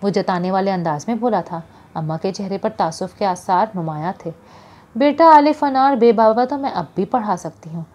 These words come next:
लेकिन अब ऐसी पढ़ाई का रिवाज नहीं रहा ना। वहाँ स्कूल में सब इंग्लिश में सवाल करेंगी इनसे, तो मैं कहाँ जवाब दे पाऊँगी? आप एक जहमत कीजिए, इन्हें खुद ही ले जाइए ना, और कौनैन बिटिया को कहिए कि ऐसे मौक़ों पर छुट्टी से एतराज़ बरता करें,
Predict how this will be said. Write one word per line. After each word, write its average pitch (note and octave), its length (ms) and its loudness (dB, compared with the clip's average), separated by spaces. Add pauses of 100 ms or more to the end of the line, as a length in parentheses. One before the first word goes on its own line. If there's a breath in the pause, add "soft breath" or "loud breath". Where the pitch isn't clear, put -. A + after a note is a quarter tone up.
(360 loud breath)
लेकिन B3 200 -2
अब D#4 120 2
ऐसी D4+ 200 2
पढ़ाई C4 300 -2
का D4+ 100 2
रिवाज F3 380 0
नहीं C#4 160 -2
रहा F#3+ 200 -2
ना। F#3 200 -6 (380 loud breath)
वहाँ D4 540 2
स्कूल D4 320 0
में D4+ 120 0
सब D4+ 220 -2
इंग्लिश E3+ 360 -4
में D4+ 60 -2
सवाल C4+ 320 2
करेंगी G#3 440 -2
इनसे, E3 280 -10 (340)
तो D4+ 60 -4
मैं E4 140 6
कहाँ D4+ 260 -2
जवाब D4 260 4
दे C#4+ 120 -2
पाऊँगी? C4+ 400 -2 (460 soft breath)
आप D#3+ 160 -6
एक D#3 120 -4
जहमत D#3+ 320 -6
कीजिए, F3+ 320 -6
इन्हें D4+ 240 -4
खुद D4+ 140 4
ही E4+ 80 6
ले E4+ 160 4
जाइए C#4+ 300 2
ना, C#4 140 -6 (380 loud breath)
और G#3+ 80 0
कौनैन G3 400 0
बिटिया G#3 240 2
को A3+ 100 2
कहिए B3 280 0
कि D4 120 0
ऐसे G3+ 220 2
मौक़ों F#3 260 -4
पर - 80 0
छुट्टी G3+ 320 -6
से C#4 180 0
एतराज़ D4 360 6
बरता C#4 260 0
करें, G#3 260 -4